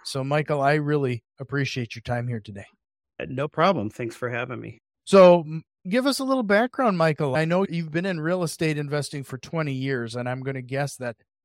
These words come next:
Speaker 1: it's probably twenty-one or twenty-two since the <laughs> publishing of what I read, but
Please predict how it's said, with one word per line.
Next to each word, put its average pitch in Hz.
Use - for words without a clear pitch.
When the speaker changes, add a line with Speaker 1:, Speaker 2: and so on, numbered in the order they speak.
Speaker 1:
it's 131
probably 139
twenty-one 135
or 117
twenty-two 131
since 135
the 123
<laughs> -
publishing 139
of 120
what 123
I 117
read, 110
but 104